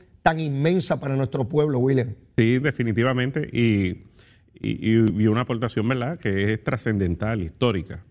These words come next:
Speaker 2: para,
Speaker 1: Ujú.
Speaker 2: para nuestro pueblo y que, eh, decenas de millones de ciudadanos americanos están muy atentos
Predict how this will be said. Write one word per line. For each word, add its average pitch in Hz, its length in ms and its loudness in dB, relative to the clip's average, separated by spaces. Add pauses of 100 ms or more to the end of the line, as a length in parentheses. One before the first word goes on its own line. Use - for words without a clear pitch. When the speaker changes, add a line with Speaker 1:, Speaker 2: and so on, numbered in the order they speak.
Speaker 2:
para, 95 340 0
Speaker 1:
Ujú. - 100 -14
Speaker 2:
para 101 200 -2
nuestro 98 280 -4
pueblo 131 360 -2 (280)
y 113 140 0
que, 101 460 -2 (260)
eh, 92 380 -2 (180)
decenas 98 760 0
de 98 140 0
millones 104 420 0
de 107 380 0
ciudadanos 107 400 -2
americanos 113 520 -4
están 101 200 -4
muy 131 160 0
atentos 110 460 -2